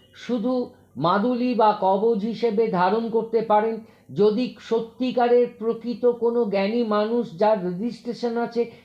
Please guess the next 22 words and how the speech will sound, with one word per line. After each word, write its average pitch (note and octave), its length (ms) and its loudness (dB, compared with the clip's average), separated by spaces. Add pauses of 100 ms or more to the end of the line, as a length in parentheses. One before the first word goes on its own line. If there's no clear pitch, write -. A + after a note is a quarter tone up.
(120)
তার G#3+ 360 4
কথা G3 300 0
অনুযায়ী A#3 480 2
চলেন, A3 440 0
সেটা G#3 320 -2
অন্য F#3 380 0
কথা। C#3 380 -4 (260)
কিন্তু C4 540 0
এই A#3 240 0
ধরনের A#3 600 2 (220)
মেডিসিনাল A3+ 720 0
প্ল্যান্ট A3 360 0
বলে A#3 200 2
দিলুম, A3 340 0 (200)
আর G3+ 180 2
সঙ্গে A3 420 -2
সঙ্গে A#3 300 0
আপনারা A3+ 460 2
সেগুলোকে A3+ 680 0 (160)
ইউজ A#3+ 360 2
করতে A#3+ 300 2
থাকলেন, A#3 460 0